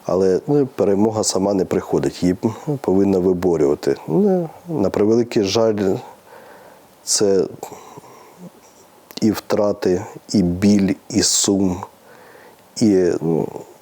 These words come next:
втрати близьких, все. Але якщо не боротися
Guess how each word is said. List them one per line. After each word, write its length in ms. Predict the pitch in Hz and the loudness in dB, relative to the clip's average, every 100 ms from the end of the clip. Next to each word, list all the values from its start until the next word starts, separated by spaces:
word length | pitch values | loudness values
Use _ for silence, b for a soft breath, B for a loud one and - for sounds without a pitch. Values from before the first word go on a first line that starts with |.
| - | -18
втрати 460 | - - 101 98 92 | -10 -2 -2 0 0
близьких, 640 | 90 98 95 - 87 85 | 2 2 0 -2 -4 -4
все. 340 | - - 80 - | -2 -2 -2 -2
Але 260 | 98 98 95 | -2 0 0
якщо 440 | - 101 104 - 113 | -4 -2 -2 0 0
не 120 | 107 | 0
боротися 680 | 101 113 127 123 95 - 107 | 0 0 0 0 -2 0 -2